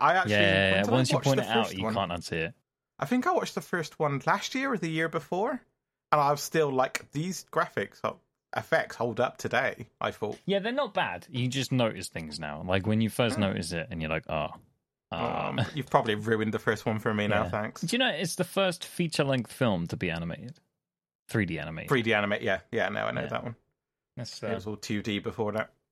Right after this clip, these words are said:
Speaker 2: That's quite amazing, really.
Speaker 1: Yeah, it is. From nineteen ninety-five.
Speaker 2: Yes. That's how old I am.
Speaker 1: How old you are.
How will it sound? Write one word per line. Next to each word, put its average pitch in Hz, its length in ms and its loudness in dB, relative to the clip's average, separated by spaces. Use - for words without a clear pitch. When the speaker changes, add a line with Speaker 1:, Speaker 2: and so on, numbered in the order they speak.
Speaker 2:
That's 156 100 -6
quite 117 160 0
amazing, 87 400 -2
really. 90 200 -6
Speaker 1:
Yeah, 160 220 -2
it 175 60 -6
is. 160 180 -12
From 110 240 -2
nineteen 113 320 -4
ninety-five. 110 880 -2
Speaker 2:
Yes. - 340 -8
That's 117 140 -4
how 120 160 6
old 127 220 2
I 131 160 4
am. 80 260 -6
Speaker 1:
How 107 140 -2
old 170 220 -2
you 147 180 0
are. 95 240 -2